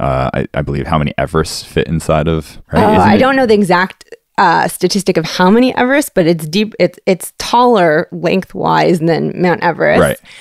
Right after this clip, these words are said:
Speaker 2: It's eleven thousand meters deep. Um, and Challenger Deep is that deepest spot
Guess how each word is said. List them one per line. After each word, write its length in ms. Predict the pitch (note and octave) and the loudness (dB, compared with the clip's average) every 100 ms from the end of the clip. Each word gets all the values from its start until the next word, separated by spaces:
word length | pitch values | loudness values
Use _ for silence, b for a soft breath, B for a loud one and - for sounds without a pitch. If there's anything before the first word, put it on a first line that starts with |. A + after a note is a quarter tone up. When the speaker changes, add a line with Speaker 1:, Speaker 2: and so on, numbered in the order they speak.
| B B | B B
Speaker 2:
It's 160 | - - | -4 0
eleven 360 | F#3 F#3+ A3 A#3 | 2 2 2 2
thousand 680 | G3 F3+ F3 E3+ E3+ F3 | 2 2 2 2 2 2
meters 500 | F3 F3+ E3+ E3+ E3+ - E3+ | 2 4 4 2 0 -6 -8
deep. 380 | E3 D#3+ - - B B B B B | -4 -2 -2 -6 B B B B B
Um, 220 | G3 F3 - | -2 0 0
and 120 | G3 | 0
Challenger 460 | - G3 G#3 G3+ F3+ | 2 2 2 2 0
Deep 300 | E3 D#3+ E3 | 0 0 0
is 140 | E3 | -2
that 240 | D#3 - E3 | -2 -4 -2
deepest 520 | E3+ - E3 - - | -2 0 0 -2 -8
spot 400 | - - D#3+ | -4 0 0